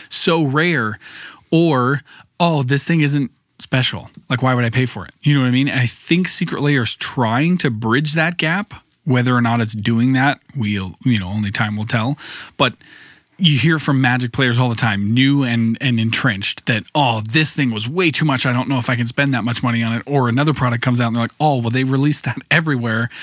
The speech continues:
so I don't want it 'cause it's not special." You can't have both. So we always kinda run into that situation where it's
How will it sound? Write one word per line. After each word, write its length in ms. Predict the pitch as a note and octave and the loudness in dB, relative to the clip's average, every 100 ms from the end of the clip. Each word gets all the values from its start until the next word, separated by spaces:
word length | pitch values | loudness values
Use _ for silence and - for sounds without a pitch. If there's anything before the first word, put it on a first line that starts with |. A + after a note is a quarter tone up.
| - - - | -16 -12 -4
so 240 | - B2+ B2+ _ _ _ _ C3+ | 0 0 -2 _ _ _ _ 0
I 80 | |
don't 140 | C3+ C3 | 0 2
want 180 | A#2+ G#2+ | 0 0
it 80 | F#2+ | -2
'cause 160 | B2+ | -2
it's 140 | A2 C3+ | 0 0
not 180 | A2+ | 0
special." 480 | - - F2 - - - - - _ | -2 -4 -4 -6 -10 -20 -20 -20 _
You 140 | D3 | 0
can't 340 | C#3+ C3+ E3 D#3+ | 2 2 0 0
have 300 | A#2 B2 G#2 | 0 0 0
both. 340 | G#2+ G2 D#2+ - - | -2 -2 -4 -12 -8
So 340 | - B2+ A2+ A2+ - - _ - | -2 0 0 -2 -10 -20 _ -2
we 220 | C#3 C#3 | 2 2
always 280 | C#3 F3 D#3+ | 2 2 2
kinda 200 | - D3+ | 2 2
run 240 | A#2+ B2 | 2 2
into 220 | B2+ A#2+ A#2+ | 4 2 2
that 160 | A2 | 0
situation 640 | - A#2+ A#2+ A#2 A2+ A#2 A2 | 0 0 0 0 0 0 0
where 400 | G#2+ G#2+ G#2+ G#2+ _ _ _ _ _ | 0 0 -2 -4 _ _ _ _ _
it's 220 | - A#2+ | -4 -2